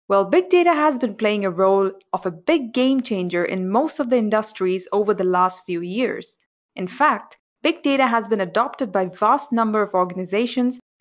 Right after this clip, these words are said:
belonging to various domains. And by examining large data sets using big data tools like Hadoop and Spark, they are able to identify hidden patterns, to find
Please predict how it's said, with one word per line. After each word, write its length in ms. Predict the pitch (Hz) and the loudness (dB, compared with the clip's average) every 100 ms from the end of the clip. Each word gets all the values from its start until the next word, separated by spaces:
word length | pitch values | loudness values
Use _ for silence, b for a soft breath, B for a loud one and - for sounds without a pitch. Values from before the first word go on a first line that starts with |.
| 175 | 0
belonging 540 | 190 208 320 320 302 | 2 4 4 2 0
to 100 | 240 | 0
various 460 | 190 196 190 180 180 | 2 2 2 0 0
domains. 640 | 233 262 180 - - _ _ _ _ | 2 2 -2 -8 -16 _ _ _ _
And 160 | - 185 | -6 0
by 140 | 185 | 0
examining 600 | 175 165 269 294 294 285 | -2 -2 0 2 4 2
large 340 | 233 202 196 - | 2 2 0 0
data 240 | 247 269 | 0 0
sets 360 | 262 202 196 - | 0 0 -2 -4
using 220 | 196 185 | -6 -6
big 220 | 175 180 | -4 -4
data 300 | 180 180 170 170 | 0 0 0 -2
tools 400 | 247 262 269 - | -2 -2 -4 -2
like 220 | 160 - | -4 -4
Hadoop 440 | - 170 190 294 - _ _ _ | -6 -2 -2 -2 -6 _ _ _
and 160 | 180 180 | -8 -8
Spark, 520 | - 262 269 269 220 | 0 4 4 2 0
they 180 | 226 - | -2 2
are 180 | 262 302 262 | 2 2 0
able 240 | 226 220 | -2 -2
to 120 | 226 | -2
identify 760 | 185 180 - 247 262 214 202 208 - _ _ | -4 -4 -4 -2 -2 -2 0 -2 -6 _ _
hidden 420 | - 220 233 240 240 | -2 2 2 0 0
patterns, 520 | 220 214 214 214 - | 0 2 0 -2 -8
to 80 | 175 | -14
find 440 | _ 220 226 214 | _ 0 2 0